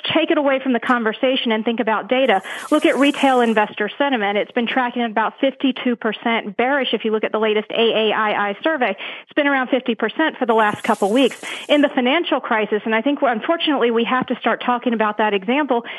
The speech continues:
bearishness got up to seventy percent in March oh nine. It regularly hit sixty percent.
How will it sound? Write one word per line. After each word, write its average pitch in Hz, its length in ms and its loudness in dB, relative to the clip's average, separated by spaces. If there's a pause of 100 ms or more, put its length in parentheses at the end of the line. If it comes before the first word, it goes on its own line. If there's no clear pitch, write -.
(140)
bearishness 320 680 0
got 302 180 2
up 311 140 -2
to 320 60 -2 (100)
seventy 311 340 2
percent 320 400 -2
in 262 100 2
March 196 280 0
oh 202 100 0
nine. 202 260 -2
It 269 160 0
regularly 269 640 0
hit 254 260 0
sixty 240 300 -2
percent. 220 500 -2